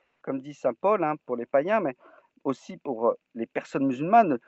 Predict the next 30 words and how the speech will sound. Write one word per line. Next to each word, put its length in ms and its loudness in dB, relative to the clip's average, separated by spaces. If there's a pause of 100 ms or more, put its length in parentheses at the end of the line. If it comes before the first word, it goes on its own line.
(160)
de 100 2
voir 300 4
que, 300 -2
que 100 0
Dieu, 420 -2
ou 180 -2
en 60 -2
tout 140 -12
cas 160 -6
si 380 -4
Jésus 360 -2
est 60 4
le 80 2
Fils 300 -6
de 100 6
Dieu, 260 0
qu'il 220 -6
puisse 260 -6
être 160 6
crucifié. 800 4 (420)
Il 80 6
dit, « 60 10
Mais 80 12
comment 260 6
tu 140 -2
peux 160 2
croire 480 4
en 200 6
un 100 6
crucifié ? 920 -8